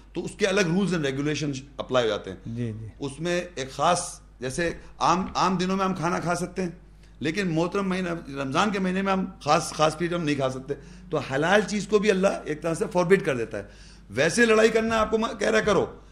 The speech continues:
Speaker 1: لیکن محترم مہینے میں منع کر رہا ہے۔ جس طرح کھانا پینا allowed ہے، حلال چیز ہے،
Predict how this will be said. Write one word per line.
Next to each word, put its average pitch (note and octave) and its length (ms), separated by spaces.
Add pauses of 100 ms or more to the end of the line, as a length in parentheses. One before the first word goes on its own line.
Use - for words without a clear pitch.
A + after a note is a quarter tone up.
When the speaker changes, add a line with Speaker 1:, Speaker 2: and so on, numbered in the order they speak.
(160)
Speaker 1:
لیکن F3+ 320
محترم G#3+ 380
مہینے B3 240
میں F#3+ 100
منع D3+ 100
کر C#3 140
رہا C#3 140
ہے۔ - 180 (1000)
جس G#2+ 200
طرح F#3+ 220 (180)
کھانا C#3 340
پینا F3 380
allowed E3 360
ہے، E3 240
حلال D#3+ 220
چیز D#3+ 260
ہے، F#3 160